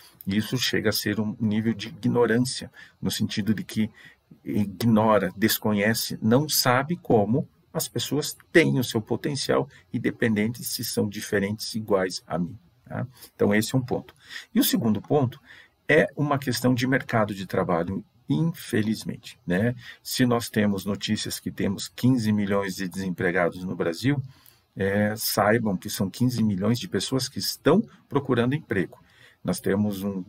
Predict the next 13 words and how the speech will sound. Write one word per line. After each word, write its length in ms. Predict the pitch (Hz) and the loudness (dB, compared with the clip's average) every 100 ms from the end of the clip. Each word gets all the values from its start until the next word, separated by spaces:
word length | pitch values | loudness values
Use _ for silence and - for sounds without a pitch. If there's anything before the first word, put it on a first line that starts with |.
| _ | _
quase 360 | - 95 104 101 101 | 2 4 4 0 -2
esse 280 | 110 104 - | 0 0 -2
mesmo 400 | 98 120 175 170 - | 0 0 2 0 0
tanto 380 | - 117 123 - - - _ | 0 0 -2 -10 -14 -20 _
de 160 | - 101 | -4 -2
pessoas 720 | 98 92 - 104 135 170 - - - _ | -2 -2 0 2 2 0 -6 -18 -20 _
que 220 | - 113 | -2 2
estão 420 | 110 - - 123 131 | 2 0 2 4 4
com 240 | 120 98 | 0 -2
subempregos, 1080 | - - 220 294 254 - 143 143 151 - - _ _ _ _ | -4 0 2 4 2 2 0 0 -4 -8 -14 _ _ _ _
é, 760 | - 98 95 95 92 90 87 90 92 | -2 2 2 2 0 0 -2 -2 -6
ou 500 | - 107 104 98 104 120 - _ _ _ _ _ | 0 2 2 0 -4 -10 -12 _ _ _ _ _
desistiram, 600 | 107 110 123 - - - | -2 0 -2 -4 -6 -10